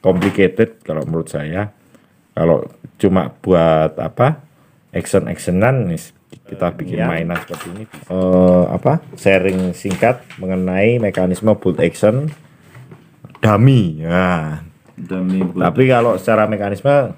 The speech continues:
Speaker 1: sudah benar, ini bolt, bolt, bolt yang ditarik ke belakang untuk membuka chamber, terus dikembalikan seperti ini. Ini juga disebut bolt action juga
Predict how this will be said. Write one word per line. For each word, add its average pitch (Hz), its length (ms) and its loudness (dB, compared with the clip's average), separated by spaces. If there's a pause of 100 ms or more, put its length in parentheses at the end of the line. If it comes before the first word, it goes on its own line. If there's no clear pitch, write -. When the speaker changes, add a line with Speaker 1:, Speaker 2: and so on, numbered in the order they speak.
Speaker 1:
sudah 85 320 -4
benar, 90 320 0
ini 110 160 0
bolt, 85 320 -2 (160)
bolt, 90 240 0 (320)
bolt 117 160 2
yang 101 160 2
ditarik 82 480 -4
ke 165 80 -4
belakang 107 720 -2 (520)
untuk 90 240 -2
membuka 85 360 0
chamber, 101 720 0 (920)
terus - 200 -8
dikembalikan 82 720 0
seperti 85 360 -4
ini. 78 200 -4
Ini 101 160 -2
juga - 320 -2
disebut - 560 -6
bolt 82 200 0
action 80 320 -2
juga - 360 -4